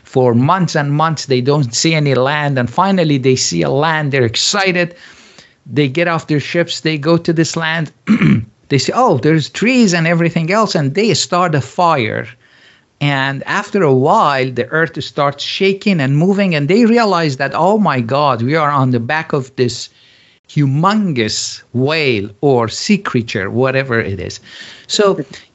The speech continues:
that story came to my mind after we talked about Earth. And I said, "That is us. We are on the back of this creature.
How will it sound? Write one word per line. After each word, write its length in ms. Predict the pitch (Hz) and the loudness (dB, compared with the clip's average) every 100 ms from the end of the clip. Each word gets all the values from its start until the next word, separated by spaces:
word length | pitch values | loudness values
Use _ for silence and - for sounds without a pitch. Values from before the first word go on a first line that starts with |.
| _ - | _ -6
that 340 | 139 202 277 233 | -2 0 0 0
story 380 | - 196 180 170 | 0 0 0 0
came 240 | 180 165 | 0 -2
to 100 | - | -2
my 200 | 147 123 | -2 -2
mind 520 | 104 107 87 76 - - _ _ _ _ | -2 -2 -4 -10 -18 -20 _ _ _ _
after 340 | 135 147 165 | -4 -2 0
we 140 | 160 165 | 2 0
talked 340 | 165 147 127 | 0 -2 0
about 320 | 131 117 110 | -2 -2 -4
Earth. 280 | 123 117 113 | -6 -10 -10
And 160 | - 139 | -6 -4
I 80 | 139 | -4
said, 400 | 127 - 123 127 _ _ _ _ _ | -6 -4 -4 -6 _ _ _ _ _
"That 360 | - 165 196 - | -6 -4 -4 -6
is 500 | - 131 123 123 113 - _ _ _ _ | -2 0 0 -2 -6 -14 _ _ _ _
us. 580 | 165 233 113 - - - _ _ _ _ _ _ _ - | 0 0 -4 -6 -6 -10 _ _ _ _ _ _ _ -4
We 180 | 139 | 0
are 240 | 139 143 196 | 2 2 4
on 140 | 240 | 6
the 80 | 254 | 4
back 380 | 240 214 196 202 | 2 -2 -2 -2
of 200 | 151 - | -4 -4
this 420 | 120 - - - _ _ _ _ _ _ _ _ _ _ _ | -6 -6 -8 -8 _ _ _ _ _ _ _ _ _ _ _
creature. 540 | - 156 113 117 104 | -2 -2 -2 -8 -10